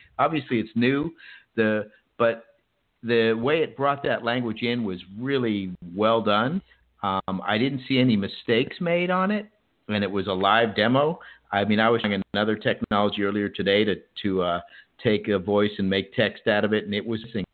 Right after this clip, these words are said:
you know, stuff. And then, obviously, if you can do that, and the, the, as they put it in, the doctor never had to look away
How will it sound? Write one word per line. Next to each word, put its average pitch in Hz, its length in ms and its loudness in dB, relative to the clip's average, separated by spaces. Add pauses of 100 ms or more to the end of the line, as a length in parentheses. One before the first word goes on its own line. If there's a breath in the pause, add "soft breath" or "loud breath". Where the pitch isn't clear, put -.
(200)
you 90 100 -8
know, 87 100 -8 (160)
stuff. 92 240 0 (640 loud breath)
And 120 160 4
then, 151 360 0 (320)
obviously, 143 600 0
if 110 200 -6
you 190 100 -4
can 127 240 0
do 156 200 0
that, 101 320 0 (100)
and 110 140 4
the, 107 180 0 (200)
the, 123 180 -4 (240)
as 131 120 -2
they 156 60 0
put 165 240 -2
it 117 40 2
in, 131 160 0 (120)
the 180 140 -6
doctor 170 300 -2
never 131 360 2
had 131 220 0
to 101 80 -2
look 107 240 -2
away 101 300 2